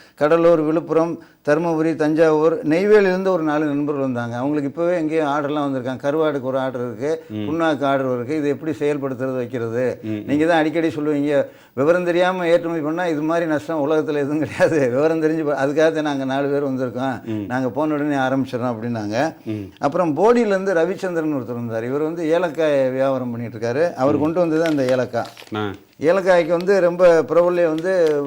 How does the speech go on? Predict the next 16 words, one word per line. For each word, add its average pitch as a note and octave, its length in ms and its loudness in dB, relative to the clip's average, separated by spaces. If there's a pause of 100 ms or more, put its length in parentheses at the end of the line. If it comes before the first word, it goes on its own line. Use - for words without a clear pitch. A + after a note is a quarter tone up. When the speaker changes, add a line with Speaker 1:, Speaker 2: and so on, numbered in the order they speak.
(140)
Speaker 1:
தேனி E3+ 220 0
மாவட்டத்துல D#3 360 0
இருக்க C#3 260 -2
போடி D3 300 0
நாயக்கனூர்னு A#2+ 520 -6
சொல்லுவோம். G2 400 -12
Speaker 2:
ம், A#2+ 80 -4
Speaker 1:
அங்க A2+ 200 0
Speaker 2:
ம். - 20 0
Speaker 1:
வந்து D3+ 460 0 (220)
அவங்க D#3 280 0
அந்த D#3 300 2
இடுக்கி F3 360 -2
மாவட்டத்துல D#3 520 0
அந்த E3 200 -2
நிறைய D3+ 320 2